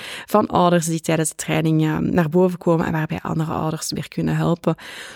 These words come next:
Dus gewoon super fijn en heel belangrijk dat je dus, ja, als je zelfstandig aan de slag gaat met die training, dat je je goed informeert en dat je echt probeert om de juiste coach te zijn voor je kindje. Ehm, want dat is, ja, gewoon heel belangrijk. En zoals ik het al zei in het begin van de podcast, ehm, het is niet zo dat je zoiets hebt van: "Goh,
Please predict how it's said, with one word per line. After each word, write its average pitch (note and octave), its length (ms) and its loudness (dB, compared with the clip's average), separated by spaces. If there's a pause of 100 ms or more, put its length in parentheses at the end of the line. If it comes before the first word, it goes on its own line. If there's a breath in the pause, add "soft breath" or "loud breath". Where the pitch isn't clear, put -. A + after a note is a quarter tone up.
Dus G3+ 160 0
gewoon G#3 160 4
super G#3+ 320 2
fijn F3+ 300 4
en F#3 80 4
heel G3 200 6
belangrijk F3 520 4
dat D#3+ 120 2
je D#3+ 80 4
dus, D#3 280 0
ja, E3 220 -2
als F3+ 220 0
je G#3+ 140 0 (160)
zelfstandig E3+ 460 2
aan G#3 80 2
de F#3 60 2
slag F3 240 0
gaat E3+ 180 -2
met E3 100 -2
die E3 80 -2
training, D#3+ 460 0 (320 loud breath)
dat F3 120 2
je E3+ 60 6
je D#3+ 80 4
goed F#3+ 220 2
informeert D#3+ 640 2
en E3+ 60 0
dat D#3 100 0
je D#3 120 -2
echt - 200 -4
probeert D3+ 400 -4
om E3+ 120 0
de D3+ 80 -2
juiste D#3 340 -2
coach F#3 280 2
te - 220 0
zijn E3 240 2
voor D#3+ 120 0
je D3+ 80 2
kindje. D#3 420 -2 (440 loud breath)
Ehm, D3 500 2
want E3 140 2
dat D#3 100 4
is, - 120 -6
ja, D#3 240 -2
gewoon D3+ 420 2
heel E3 280 0
belangrijk. G3+ 680 0 (360 loud breath)
En A3+ 160 2
zoals B3 140 4
ik A#3+ 80 -2
het A3+ 100 0
al F#3+ 80 2
zei F3+ 160 2
in G3 60 2
het G3 80 2
begin F3 200 0
van A3 120 2
de G#3 60 0
podcast, - 720 -2
ehm, F3 220 -2
het F3 140 -2
is G#3+ 120 0
niet A#3+ 160 2
zo G#3 160 2
dat G#3 80 2
je F#3+ 60 -4
zoiets F#3 220 0
hebt F#3+ 120 -2
van: F#3+ 140 -4
"Goh, G3 220 2